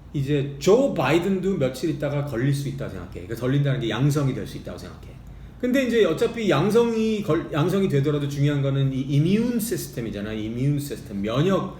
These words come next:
이 면역력이라고. 면역력이 강해야 돼. 그러면 다 이겨낼 수 있어. 감기도 마찬가지잖아. 감기 걸렸다고 해서 죽냐? 면역이 약한 사람은 죽을 수 있는 거지만 면역이 강한 사람은 안 죽잖아.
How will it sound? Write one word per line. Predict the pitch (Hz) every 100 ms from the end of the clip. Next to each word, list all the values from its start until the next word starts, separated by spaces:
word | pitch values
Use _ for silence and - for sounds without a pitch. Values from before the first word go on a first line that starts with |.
| -
이 | 170
면역력이라고. | 135 139 190 220 196 113 104 104 131
면역력이 | 123 160 208 202 175
강해야 | 95 117 131 123
돼. | 139 113
그러면 | 165 196 185
다 | 147
이겨낼 | 117 139 117
수 | -
있어. | 110 117 95
감기도 | - 196 208
마찬가지잖아. | 160 - 165 147 107 98 92 - -
감기 | 208 220
걸렸다고 | 202 175 170 156
해서 | 135
죽냐? | 123 123 185 - - -
면역이 | 135 135 147 143 143 131
약한 | 101 151
사람은 | 131 131 139
죽을 | 117 113
수 | - 131 131 139
있는 | 147 - 143 131
거지만 | 113 107 131 151
면역이 | 110 110 110
강한 | 107 95
사람은 | 95 98 98
안 | 104
죽잖아. | 104 - 92 85 -